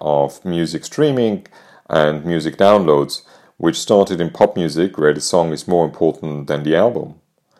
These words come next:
But in classical music and in jazz, actually the album is pretty important, and even in pop music, singer-songwriters and others really carefully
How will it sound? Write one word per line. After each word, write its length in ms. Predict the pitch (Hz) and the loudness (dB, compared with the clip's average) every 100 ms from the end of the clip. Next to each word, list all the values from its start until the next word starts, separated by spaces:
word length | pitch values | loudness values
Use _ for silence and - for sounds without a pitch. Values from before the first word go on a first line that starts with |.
| _ _ _ _ - | _ _ _ _ 4
But 420 | 87 87 - - _ _ _ - | 6 6 4 -14 _ _ _ -10
in 100 | 87 | -2
classical 460 | 92 107 - 127 | 2 2 0 -4
music 480 | 104 95 92 104 104 | 0 0 2 0 0
and 160 | 76 76 | -4 -4
in 100 | 71 | -2
jazz, 560 | 101 85 71 - - - | 0 0 0 -4 -8 -6
actually 320 | 98 - 82 | -6 -6 -4
the 100 | 82 | 0
album 360 | 85 90 80 - | 0 0 -4 -2
is 220 | 143 143 | -4 -4
pretty 260 | - 80 76 | -4 -2 -2
important, 560 | 71 80 78 73 69 - - - | -2 0 0 -4 -12 -16 -20 -8
and 160 | - 110 | -2 2
even 160 | 135 127 | 4 4
in 160 | 120 | 2
pop 280 | - 139 139 | 2 0 0
music, 420 | 101 82 82 92 | -2 -2 -2 -4
singer-songwriters 1000 | - 95 90 104 101 95 92 95 104 101 | -2 -2 0 0 2 6 6 6 4 2
and 80 | 85 | 2
others 500 | 78 76 80 85 - _ _ _ _ _ _ _ | 2 4 0 -2 -10 _ _ _ _ _ _ _
really 360 | 107 101 104 92 | -8 -2 -2 -2
carefully 720 | - 120 120 - 80 78 | -4 2 2 2 0 0